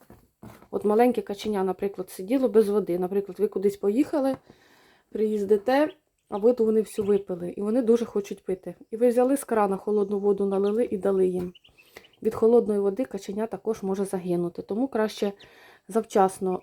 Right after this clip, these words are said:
е, купувати великі поїлки гарні, і щоб їм води вистачало. Або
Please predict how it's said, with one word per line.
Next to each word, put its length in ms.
е, 420
купувати 500
великі 360
поїлки 500
гарні, 500
і 240
щоб 220
їм 240
води 240
вистачало. 680
Або 300